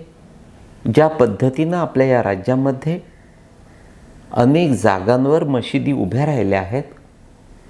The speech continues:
त्या जागा कधीही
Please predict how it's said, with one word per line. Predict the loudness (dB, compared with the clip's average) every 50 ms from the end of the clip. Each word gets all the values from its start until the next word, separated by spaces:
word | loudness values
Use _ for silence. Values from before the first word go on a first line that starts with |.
| -20 -20 -20 -20 -20 -20 -20 -20 -8 -2 2
त्या | 2 2 4
जागा | 4 4 2 2 2 0 -2 -4 -4 -6 -12 -20 -20 -20 -20 -20 -20 _ _ -20 -20 -20 -20 -20 -20 -8 0 2
कधीही | 2 4 4 2 2 0 0 -2 -2 -2